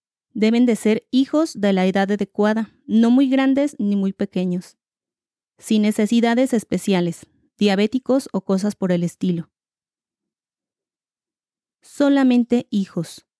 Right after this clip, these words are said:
ya que no puedes estar segura de lo que alguien sentirá por un marido, una pareja, un padre. En cambio, todos los padres quieren a sus hijos.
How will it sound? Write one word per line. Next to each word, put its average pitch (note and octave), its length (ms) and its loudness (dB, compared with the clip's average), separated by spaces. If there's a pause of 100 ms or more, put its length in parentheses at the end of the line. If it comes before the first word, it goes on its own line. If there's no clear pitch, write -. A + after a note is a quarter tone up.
(840)
ya A#3 180 0
que C4 120 0
no C4 120 2
puedes B3+ 360 -2
estar G#3+ 280 -2
segura B3 500 -2
de G#3+ 180 0
lo G#3 160 0
que A3 140 -2
alguien B3+ 340 2
sentirá G#3 520 -2
por G#3+ 180 0
un G#3+ 100 2
marido, A#3 540 0 (180)
una A3 240 0
pareja, A3 560 -4 (120)
un G#3+ 200 0
padre. F3 460 -2 (1700)
En G3+ 180 -2
cambio, B3 540 0 (580)
todos B3 300 0
los A#3+ 180 -2
padres B3+ 520 -2
quieren G#3+ 360 0
a G3 60 -2
sus - 240 -8
hijos. - 400 -10